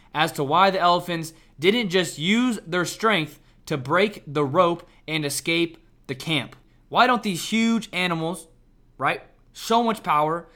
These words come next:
break this tiny rope and escape? They could easily have done so, but instead, they didn't try at all. Curious and wanting to know the answer, he asked a trainer nearby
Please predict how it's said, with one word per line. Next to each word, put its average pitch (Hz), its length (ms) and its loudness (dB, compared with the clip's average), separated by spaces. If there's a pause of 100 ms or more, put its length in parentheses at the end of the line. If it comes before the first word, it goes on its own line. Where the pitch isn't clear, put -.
(220)
break 196 280 2
this 160 240 -2
tiny 202 360 0
rope 156 360 0 (340)
and 151 160 -2
escape? 165 460 -2 (320)
They 156 120 0
could 170 300 -4
easily 240 720 -2 (200)
have 175 240 0
done 170 240 0
so, 113 400 -10 (540)
but 175 160 0
instead, 214 640 0 (260)
they 143 120 0
didn't 196 560 0
try 165 500 0
at 143 240 -2
all. 120 400 -4 (840)
Curious 196 600 2
and 147 160 -4
wanting 208 260 2
to 196 100 -4
know 202 120 2
the 190 140 -4
answer, 151 480 -2 (120)
he 165 200 -8
asked 190 440 2
a 160 100 -2
trainer 185 420 0
nearby 151 600 2